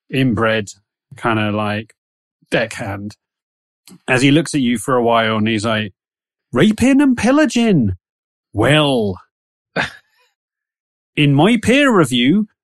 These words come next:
I've been told that I've gotta get my pillaging up. My raping is on par, but I need to really up my pillaging game. So yes, we've all got targets."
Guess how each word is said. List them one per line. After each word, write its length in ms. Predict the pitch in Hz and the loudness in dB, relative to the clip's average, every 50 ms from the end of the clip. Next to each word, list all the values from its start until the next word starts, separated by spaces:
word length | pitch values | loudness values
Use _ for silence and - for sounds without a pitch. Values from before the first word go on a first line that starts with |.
| _ - | _ 0
I've 240 | 147 180 220 233 - | 2 2 2 2 2
been 200 | 220 220 214 190 | 0 0 0 0
told 340 | - 202 226 233 226 202 143 | 0 0 0 0 0 0 0
that 120 | 143 135 | 0 0
I've 220 | 139 180 208 196 | 0 0 0 0
gotta 220 | 180 202 202 190 170 | 0 0 0 0 0
get 240 | - 170 202 170 160 | 0 -2 -2 0 0
my 220 | 160 185 208 208 | 0 0 0 0
pillaging 500 | 147 - 190 214 226 202 156 185 196 196 | 0 0 0 2 2 0 0 0 0 0
up. 320 | 202 226 208 117 95 - - - - _ _ _ _ _ _ _ _ _ _ _ - | 0 0 -2 -2 -4 -6 -8 -10 -10 _ _ _ _ _ _ _ _ _ _ _ 0
My 100 | 131 139 | 2 2
raping 440 | 127 135 202 254 247 - 220 233 233 | 4 4 4 2 2 2 0 2 2
is 140 | 240 202 196 | 0 0 0
on 160 | 214 220 208 | 0 0 0
par, 420 | - 196 220 214 196 185 196 208 190 _ _ _ _ _ _ | 0 0 0 0 0 0 -2 -4 -6 _ _ _ _ _ _
but 140 | - 131 127 | -4 -2 0
I 180 | 127 135 147 160 | 2 2 2 4
need 260 | 147 151 165 165 - | 4 4 2 0 0
to 120 | - 151 135 | -2 -2 0
really 460 | 120 131 180 202 208 208 202 165 135 | 0 2 2 2 2 0 0 0 0
up 220 | 165 202 208 - - - 147 | 0 0 -2 -4 -8 -6 -2
my 200 | 160 196 214 196 | -2 0 0 0
pillaging 480 | - 196 208 220 202 156 156 151 139 123 | 0 0 0 0 0 0 0 2 2 2
game. 400 | 117 123 123 117 107 92 87 87 _ _ _ _ _ _ _ _ | 0 0 -2 -2 -2 -4 -6 -8 _ _ _ _ _ _ _ _
So 280 | - - 165 185 202 | -2 0 2 2 2
yes, 580 | 196 156 165 196 220 240 233 208 131 104 - - - | 2 2 2 2 2 2 0 0 -2 -4 -6 -8 -6
we've 160 | 107 113 110 | -4 -2 0
all 200 | 135 175 196 185 | 2 2 2 2
got 260 | 160 190 202 185 151 | 2 0 -2 -2 -4
targets." 800 | - 165 190 196 202 170 175 160 123 90 - - - - - | -4 -2 -2 -2 0 0 -2 -2 -2 -4 -8 -12 -20 -20 -20